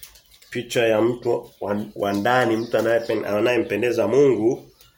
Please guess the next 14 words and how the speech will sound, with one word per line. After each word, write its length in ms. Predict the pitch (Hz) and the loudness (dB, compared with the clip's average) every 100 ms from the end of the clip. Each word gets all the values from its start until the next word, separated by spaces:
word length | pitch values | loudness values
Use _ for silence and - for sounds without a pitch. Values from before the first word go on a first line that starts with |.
| _ _ _ 104 | _ _ _ -12
dhidi 840 | 107 127 170 175 156 151 143 - | -6 0 2 4 4 4 2 0
ya 100 | 117 | 2
mtu 220 | 139 139 | 2 0
ajulikanaye 540 | 120 120 113 110 127 127 | 0 0 0 2 2 2
kama 260 | 123 120 | 0 0
Sauli, 680 | - 120 127 135 117 - - - - - - - - | -2 0 2 2 2 0 -6 -18 -20 -20 -20 -20 -12
mfalme 460 | 101 - 131 131 127 | -10 -2 0 2 2
ambaye 340 | 113 117 127 | 2 2 2
anaondoka, 880 | 117 110 107 110 123 127 - 104 110 - | 2 4 4 4 4 4 2 0 0 -4
mtu 260 | 107 113 117 | -6 -4 0
wa 160 | 101 - | -2 -2
kale 560 | 127 120 110 120 147 - | 0 2 2 0 -4 -6
anayetakiwa 560 | 101 113 110 - 120 | -2 -2 -2 -2 -2
kufa. 460 | - 143 139 113 | -2 -6 -6 -8